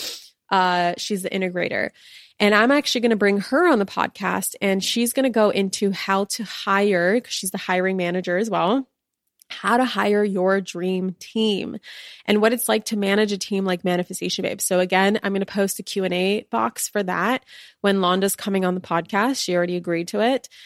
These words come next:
So definitely stay tuned for that. Watch the stories, turn on your post notifications, make sure you're seeing that if you're interested, and then definitely ask your question. And then I'm gonna ask Londa for the scoop instead of me talking about it because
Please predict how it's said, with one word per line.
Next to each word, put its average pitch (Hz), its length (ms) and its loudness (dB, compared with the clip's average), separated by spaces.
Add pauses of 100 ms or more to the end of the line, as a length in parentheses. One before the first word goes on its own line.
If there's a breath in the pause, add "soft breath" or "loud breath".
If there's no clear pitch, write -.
(140 loud breath)
So 220 480 4
definitely 233 540 4
stay 214 240 2
tuned 208 320 -2
for - 40 -8
that. 208 300 0
Watch 190 300 0
the 226 80 -2
stories, 190 420 -2
turn 190 240 -4
on 196 100 0
your 196 120 -2
post 190 260 0
notifications, 180 840 -4
make 175 160 -8
sure 185 180 -4
you're 175 360 -2 (440 loud breath)
seeing 226 480 0
that 220 220 4
if - 120 -2
you're 196 100 -2
interested, 196 640 0
and 185 160 -2
then 180 140 0
definitely 190 340 -6
ask 185 240 -6
your 185 100 -8
question. 208 520 0
And 196 180 -2
then 190 220 -4
I'm 196 200 -4
gonna 202 220 -4
ask 190 340 -6
Londa 208 480 -2
for - 160 -4
the 185 80 -4
scoop 233 500 0
instead 196 380 0
of 190 160 0
me 196 300 0
talking 185 420 -6
about 175 240 0
it 180 120 -2
because 180 500 -4